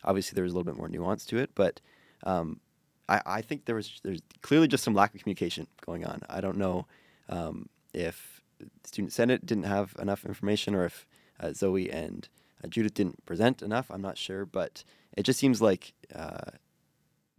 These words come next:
Senate made it sound like they were open to having these, uh, these different events, uh, pro-life events, and Zoe and Judith didn't even know that. They kinda, you told them in the interview that, that Senate was open to it, and they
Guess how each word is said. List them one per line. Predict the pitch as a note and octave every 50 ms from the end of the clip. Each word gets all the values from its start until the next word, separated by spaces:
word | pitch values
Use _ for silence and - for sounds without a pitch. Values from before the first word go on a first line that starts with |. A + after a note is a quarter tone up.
| _ _
Senate | - - - A2+ G#2+ A2 - - _ -
made | - G2 F#2
it | -
sound | - F#2+ F#2
like | F#2+ F2+ -
they | - F2+
were | F2+ F#2 -
open | G2+ A2 - C3 B2+
to | A2+ G2+
having | D#2+ F#2+ G#2 A#2 A#2+ D#3 F3 E3+ - - - - -
these, | - G#2 G#2+ A2 G2+ - - - - _ _ _ _ _ _ -
uh, | - E2+ E2 E2 E2+ D2+ - -
these | - F2 E2+ F#2+
different | - G2 - A2 G#2+
events, | F#2+ F#2+ G2+ A#2+ - - - - -
uh, | G1+ G1+ - - _ _ _ _ -
pro-life | - - F#2 F#2+ G#2 G2+ -
events, | G2 F2 F2 F#2 A#2 A#2+ - - - _ _ _ _ _ _ _ _ -
and | - F#2 F#2 F2 D2+ - - - - _ _ - -
Zoe | - A2+ G#2 G#2 G2
and | F2 F#2+
Judith | F#2 G#2 G2 G2 -
didn't | - B2 A#2+
even | A2 G2+
know | F#2 F#2 F#2+
that. | F#2+ E2 C#2+ - _ _ _ _ -
They | G2+ G2+
kinda, | F#2 - G2+ G2
you | E2 A2
told | A2 - B2 B2
them | A2 A2+ G#2
in | G2+
the | F#2+ F#2
interview | F2+ G2 G2 G#2+ A#2 A2+
that, | G#2 F2 - _
that | - - E2+ - - - - _ _ _ _
Senate | - - G#2+ C#2
was | D#2+ F#2
open | G2+ F#2+ - A#2
to | - C3 C3
it, | C#3 - - -
and | - - F2+ F2
they | F2+ F2+ E2+ - - -